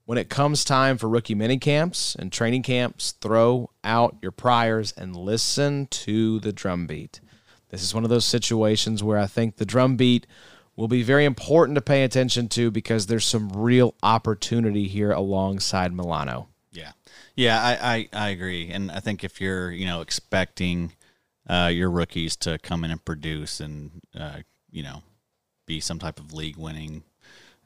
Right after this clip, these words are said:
Speaker 2: uh, asset, you're, you're probably gonna be let down. That's just not the way it usually goes. And, you know, even if, uh, they do end up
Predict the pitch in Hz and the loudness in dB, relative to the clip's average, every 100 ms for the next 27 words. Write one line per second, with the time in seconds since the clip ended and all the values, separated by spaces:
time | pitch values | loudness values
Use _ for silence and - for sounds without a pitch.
0 | - 69 73 - 80 - 80 78 87 - | -14 -12 -12 -8 -6 -6 -8 -8 -10 -10
1 | 104 98 101 82 76 76 71 - 67 73 | -8 -2 0 0 -4 -8 -10 -12 -12 -12
2 | 85 - _ _ 107 104 - 92 - 76 | -14 -20 _ _ -8 -6 -2 -4 -4 -10
3 | 76 - 82 78 78 80 78 - - - | -12 -14 -14 -12 -10 -10 -10 -14 -20 -6
4 | 117 131 - 127 95 90 - 120 120 110 | -2 -2 0 0 0 -4 -8 -6 -2 -2
5 | 104 - - 92 87 85 71 87 95 87 | -2 -6 -4 -2 0 -4 -8 -6 -4 -4
6 | 80 95 95 95 92 92 | -4 -4 -2 -4 -2 -4